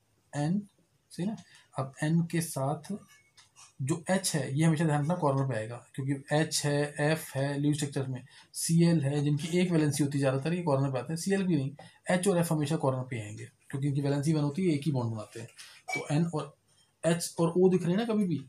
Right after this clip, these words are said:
एच और ओ दिख रहे हैं कभी भी, यानी ओएच ग्रुप जरूर आएगा। तो इसमें दिखा दिया मैंने,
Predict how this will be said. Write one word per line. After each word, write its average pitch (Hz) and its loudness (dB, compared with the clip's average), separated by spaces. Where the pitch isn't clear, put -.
एच 165 2
और 180 4
ओ 180 6
दिख 160 0
रहे 143 0
हैं 135 0
कभी 127 -2
भी, 127 -4
यानी 151 2
ओएच 165 4
ग्रुप 147 0
जरूर 117 0
आएगा। 113 -12
तो 135 -6
इसमें 151 -4
दिखा 139 -4
दिया 143 -2
मैंने, 160 -4